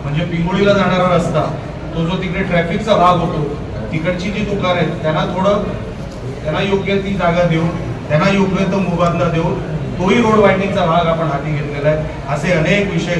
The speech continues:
शहरामध्ये, आपण एकविसाव्या शतकात राहतो, त्या शहरामध्ये ते शहर एकविसाव्या शतकात दिसलं पाहिजे,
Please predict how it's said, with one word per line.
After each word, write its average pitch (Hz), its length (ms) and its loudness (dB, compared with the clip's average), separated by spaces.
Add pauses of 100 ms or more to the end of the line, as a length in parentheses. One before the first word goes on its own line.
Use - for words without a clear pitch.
शहरामध्ये, 156 640 2 (400)
आपण 175 240 0
एकविसाव्या 190 440 0
शतकात 185 460 0
राहतो, 180 420 0 (140)
त्या 165 100 0 (100)
शहरामध्ये 170 520 0
ते 180 240 -4
शहर 180 160 0
एकविसाव्या 175 540 -4
शतकात 185 380 -2
दिसलं 165 280 -2
पाहिजे, 147 460 -2